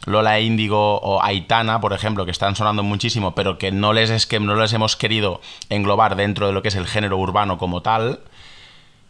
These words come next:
Y luego también hay otros artistas más españoles que aún creemos que no están en el punto de que sean internacionales. Seguramente para nosotros suenan bastante, tanto el nombre como algunas canciones, pero quizá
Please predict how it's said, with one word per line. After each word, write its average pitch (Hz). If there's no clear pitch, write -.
Y 135
luego 123
también 127
hay 127
otros 117
artistas 110
más 98
españoles 117
que 98
aún 104
creemos 117
que 107
no 104
están 113
en 113
el 101
punto 107
de 98
que 95
sean 98
internacionales. 87
Seguramente 101
para 92
nosotros 95
suenan 101
bastante, 104
tanto -
el 87
nombre 92
como 92
algunas 95
canciones, 104
pero 98
quizá 101